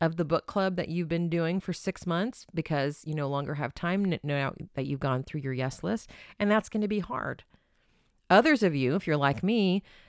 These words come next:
have no problem with that, but you're gonna have problems saying no to yourself 'cause you think you can do it all. Guess what? You can't. And guess what else? You'll be much happier when you say no and recognize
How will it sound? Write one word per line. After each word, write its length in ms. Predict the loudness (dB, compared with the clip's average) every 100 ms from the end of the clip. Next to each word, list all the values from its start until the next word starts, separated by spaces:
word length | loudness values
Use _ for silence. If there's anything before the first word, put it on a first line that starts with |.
| _
have 220 | 2 6
no 180 | 4 4
problem 360 | 8 8 8
with 120 | 2 4
that, 180 | 4
but 120 | 2 0
you're 60 |
gonna 100 | 0
have 80 | 0
problems 320 | 2 2 2
saying 260 | 0 0 -2 _ _
no 220 | 0 0
to 120 | 0 -4
yourself 480 | -6 -2 -2 -2
'cause 200 | -2 0
you 80 | 0
think 320 | 2 0 4
you 80 | 0
can 180 | 2 4
do 160 | 6 6
it 100 | 6
all. 280 | 4 2 -6 -20 -20 -2
Guess 280 | -2 -2 -2
what? 600 | -4 -4 -8 -12 -14 -14 -20 _ _ _
You 120 | -8
can't. 680 | -6 -8 -8 -10 _ -12 -12 _ _ _ _ _ _
And 160 | 0 2
guess 280 | 4 2 2
what 180 | 4 6
else? 540 | 6 4 -2 -14 -12 -2
You'll 140 | 0
be 120 | 2
much 480 | 0 2 4 4 0
happier 640 | -6 -6 -8 -10 -12 -14 _ _ _ _ _ _
when 180 | 0 0
you 80 | 0
say 240 | 0 0
no 260 | 2 2 2
and 140 | 0
recognize 800 | -2 -4 -6 -6 -6 -8 -12